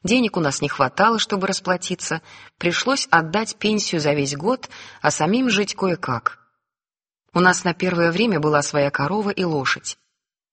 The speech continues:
Наняли рабочего с семьей. Сами мои родители вели трудовую жизнь. Вставали чуть свет, чтобы начать работу,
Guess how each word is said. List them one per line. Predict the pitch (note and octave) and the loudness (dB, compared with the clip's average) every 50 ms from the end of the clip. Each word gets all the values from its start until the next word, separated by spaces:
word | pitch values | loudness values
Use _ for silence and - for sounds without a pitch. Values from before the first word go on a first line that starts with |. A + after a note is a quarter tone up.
| _ _ _ _ _ _ _ | _ _ _ _ _ _ _
Наняли | - D#3+ F#3 A#3 C4+ D4 C#4+ C#4 C#4 | 0 4 4 4 4 4 4 4 4
рабочего | C4+ C4+ C4+ A3 E3+ E3 D#3 - - D#3+ D3+ C#3+ | 4 4 2 0 0 -2 0 0 -2 -2 -2 -4
с | C#3+ | -4
семьей. | - - - C#3+ C#3 C3 C3 C3 B2 A#2 A#2+ B2+ - _ _ _ _ _ _ _ _ _ _ _ _ _ _ _ | -4 -2 -2 -2 -2 -2 -2 -2 -4 -4 -6 -10 -16 _ _ _ _ _ _ _ _ _ _ _ _ _ _ _
Сами | - - - B3+ D4 D4 A#3 | -12 -2 2 2 4 4 4
мои | F#3+ E3+ D#3+ D#3 D3+ | 4 4 2 2 2
родители | D3+ D3+ D3+ D3+ D#3 C3+ - - C#3 C#3 | 2 0 0 0 -2 -4 -2 -2 -2 0
вели | C#3+ E3+ G#3 C4+ C#4+ | 0 0 0 0 -2
трудовую | - G#3 F3+ D#3+ D#3+ D3+ D#3+ F#3+ G#3 G3 | -2 -2 0 0 0 0 0 0 2 2
жизнь. | - - - C3 C3 B2+ B2+ C3 B2+ - - _ _ _ _ _ | 2 2 2 0 -2 -4 -4 -6 -6 -8 -12 _ _ _ _ _
Вставали | - - - C#3+ C3+ C#3 E3+ G#3 A3 A3 | -14 0 2 4 6 8 6 6 6 4
чуть | G#3+ - - F#3+ - | 2 0 -2 -4 -6
свет, | - - F3 F#3+ G3 F#3+ - - - _ - - _ | -6 -2 0 0 0 0 -4 -10 -18 _ -20 -20 _
чтобы | - - - G3 F#3 F#3 | -6 0 0 2 2 4
начать | F#3+ F#3+ F#3 - - G3 F3+ F3+ - | 2 2 2 2 4 4 4 4 4
работу, | E3+ E3 F3 E3+ E3+ F3 F3 E3+ - E3 D#3+ | 2 2 2 2 0 0 -2 0 -4 -6 -6